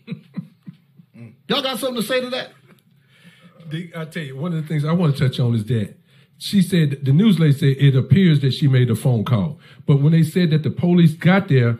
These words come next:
Speaker 2: they didn't find, they didn't find him. So
Speaker 1: No,
Speaker 2: she
Speaker 1: she
Speaker 2: made the
Speaker 1: made the
Speaker 2: call.
Speaker 1: phone call.
Speaker 2: She made
Speaker 1: She
Speaker 2: the
Speaker 1: made
Speaker 2: phone
Speaker 1: the phone
Speaker 2: call.
Speaker 1: call.
Speaker 2: And so the thing of it is, is that she was, like Dick said,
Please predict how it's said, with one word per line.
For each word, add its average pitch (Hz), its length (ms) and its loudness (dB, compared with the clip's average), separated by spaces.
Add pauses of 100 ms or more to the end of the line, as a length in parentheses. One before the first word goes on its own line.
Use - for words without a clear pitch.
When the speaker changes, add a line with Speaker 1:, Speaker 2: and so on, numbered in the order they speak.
(160)
Speaker 2:
they 151 120 8
didn't 143 220 2
find, 120 360 -4
they 131 120 2
didn't 117 180 -4
find 95 240 -4
him. - 60 -8
So - 160 -4
Speaker 1:
No, 135 160 0
Speaker 2:
she 175 80 2
Speaker 1:
she 147 120 2
Speaker 2:
made 185 40 2
the 180 120 4
Speaker 1:
made 120 60 4
the - 40 -4
Speaker 2:
call. 131 160 6
Speaker 1:
phone 185 220 -4
call. 101 180 -10
Speaker 2:
She 202 120 0
made 202 160 2
Speaker 1:
She 180 80 0
Speaker 2:
the 208 40 0
Speaker 1:
made 190 100 0
Speaker 2:
phone 170 120 0
Speaker 1:
the 135 60 -4
phone 127 240 -4
Speaker 2:
call. 90 180 -8
Speaker 1:
call. - 100 -20 (160)
Speaker 2:
And 151 180 6
so 156 320 4
the 135 100 4
thing 196 260 2
of 160 140 6
it 151 80 8
is, 180 280 6
is 135 140 4
that 127 280 0 (180)
she 208 260 2
was, 151 180 6 (220)
like 147 260 2
Dick 185 200 2
said, 165 420 -2